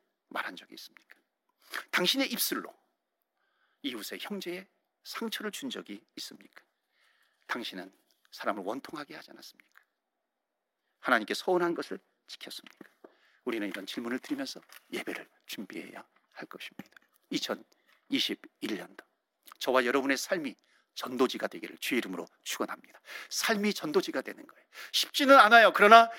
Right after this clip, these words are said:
주님께서 약속해 주신 것은, "너희들은 그렇게 살려고 한다면 요동치지 아니하는 믿음을 내가 너에게 주리라. 요동치지 아니하는 복을 내가 너에게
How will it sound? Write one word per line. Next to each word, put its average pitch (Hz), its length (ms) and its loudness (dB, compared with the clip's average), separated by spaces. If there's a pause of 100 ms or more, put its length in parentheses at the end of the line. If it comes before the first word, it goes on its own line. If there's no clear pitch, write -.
(140)
주님께서 240 680 6 (300)
약속해 - 400 2
주신 - 260 -2
것은, - 220 -10
"너희들은 156 340 6 (440)
그렇게 - 240 8
살려고 277 400 10
한다면 160 320 8 (320)
요동치지 208 560 6
아니하는 92 480 -6
믿음을 165 320 2
내가 135 180 2
너에게 110 320 -8
주리라. - 340 -12 (520)
요동치지 285 580 10
아니하는 262 360 8
복을 175 240 6
내가 117 180 4
너에게 98 400 -4